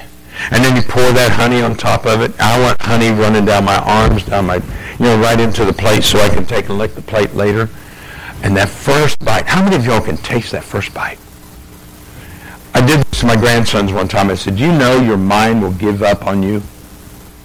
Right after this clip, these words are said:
I said, "I'll give you an example of that." I said, "Take a lemon." How many of you have ever taken a fresh lemon?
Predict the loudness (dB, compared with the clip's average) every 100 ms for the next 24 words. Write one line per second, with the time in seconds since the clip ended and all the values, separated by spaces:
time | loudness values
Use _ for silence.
0 | -20 -6 -2 2 2 2 2 2 2 2
1 | 0 0 0 0 0 2 0 0 0 0
2 | 2 2 2 0 -2 -2 0 2 2 2
3 | 2 2 -2 -4 -10 -6 -2 0 -2 -4
4 | -2 0 0 -2 -4 -2 -6